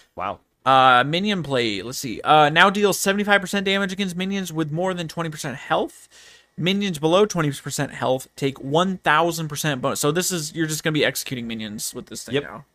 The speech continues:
Speaker 2: Okay, that's
Speaker 1: Yep.
Speaker 2: fair. Uh, W, Hallowed Mist, bonus armor and M R are getting increased from twelve to twenty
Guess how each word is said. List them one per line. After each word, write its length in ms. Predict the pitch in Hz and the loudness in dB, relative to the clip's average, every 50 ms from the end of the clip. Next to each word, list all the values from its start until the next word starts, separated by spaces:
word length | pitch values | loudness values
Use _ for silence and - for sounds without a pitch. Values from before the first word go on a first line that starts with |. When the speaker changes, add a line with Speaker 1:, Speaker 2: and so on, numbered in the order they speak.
| _ - | _ -8
Speaker 2:
Okay, 240 | 170 165 - - - _ _ - | -8 -8 -8 -10 -14 _ _ -10
that's 120 | 165 156 117 | -8 -6 -4
Speaker 1:
Yep. 60 | 131 | -4
Speaker 2:
fair. 200 | 117 110 107 - _ _ _ _ _ - _ _ - - - - _ _ _ _ _ _ - | -4 -4 -6 -8 _ _ _ _ _ -20 _ _ -20 -20 -20 -20 _ _ _ _ _ _ 2
Uh, 440 | 139 156 156 151 151 151 151 151 147 | 4 6 6 6 6 6 4 4 2
W, 560 | 135 - 175 202 214 233 214 175 147 135 127 | 2 2 4 4 4 4 2 2 2 2 0
Hallowed 380 | 135 135 131 135 139 135 131 107 | 0 0 2 2 2 0 0 -2
Mist, 500 | 131 131 143 156 170 175 - - - - - | -4 -4 -2 -2 -2 -2 -4 -6 -8 -10 -8
bonus 540 | 147 - 147 165 180 190 196 - - - - _ _ _ _ _ - | -2 0 0 0 0 0 -2 -4 -6 -8 -12 _ _ _ _ _ -2
armor 340 | 151 170 175 180 185 185 180 | 0 0 2 2 2 2 2
and 120 | 156 139 | 0 0
M 200 | 87 123 143 147 | -2 -4 -2 -2
R 440 | 147 160 165 175 190 202 208 190 - - | 0 2 2 2 2 0 -2 -4 -8 -10
are 100 | 143 139 | -8 -8
getting 220 | 139 135 131 123 | -6 -6 -6 -6
increased 540 | - 117 135 139 - - 156 160 175 - - | -6 -8 -8 -8 -8 -6 -6 -6 -6 -6 -6
from 240 | 151 139 131 135 117 - _ - | -6 -6 -6 -6 -8 -10 _ -16
twelve 640 | - - 156 156 156 160 160 170 175 180 175 - - _ _ - | -14 -6 -2 0 2 2 2 2 0 -2 -4 -8 -14 _ _ -12
to 100 | - 139 | -12 -12
twenty 540 | 131 - - 156 160 165 180 202 240 254 | -10 -8 -6 -4 -4 -2 -4 -4 -6 -6